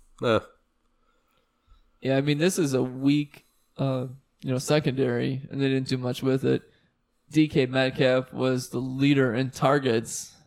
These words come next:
Speaker 2: uh, six targets, o-, only three receptions for thirty-five yards, though,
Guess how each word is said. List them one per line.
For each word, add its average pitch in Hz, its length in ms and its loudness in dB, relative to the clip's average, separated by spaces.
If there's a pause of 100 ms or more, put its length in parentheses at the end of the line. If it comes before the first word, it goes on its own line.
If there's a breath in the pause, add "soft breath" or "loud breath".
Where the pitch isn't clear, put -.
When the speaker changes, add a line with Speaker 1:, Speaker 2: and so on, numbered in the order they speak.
(140)
Speaker 2:
uh, 123 260 -2
six - 300 -2
targets, 131 540 0
o-, - 180 -8 (180)
only 135 280 0
three 135 200 2
receptions 123 600 -2
for - 120 -8
thirty-five 127 500 0
yards, 131 300 2
though, 127 220 2